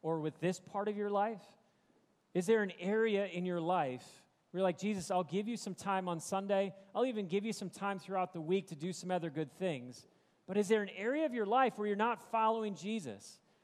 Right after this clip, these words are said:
Is there an area maybe in your marriage or your relationships or your parenting or your finances?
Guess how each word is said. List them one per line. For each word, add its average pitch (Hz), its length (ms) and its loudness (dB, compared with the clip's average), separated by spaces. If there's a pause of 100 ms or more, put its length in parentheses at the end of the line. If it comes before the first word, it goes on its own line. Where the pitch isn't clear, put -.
(160)
Is 160 80 -6
there 208 100 6
an 208 80 -2
area 226 280 6
maybe 214 380 4
in 202 80 2
your 190 140 -2
marriage 196 480 2
or 170 100 -2
your 175 140 2
relationships 180 760 -2
or 156 40 -6
your 151 160 -2
parenting 190 600 -4
or 156 120 -4
your 151 140 -2
finances? 190 880 -2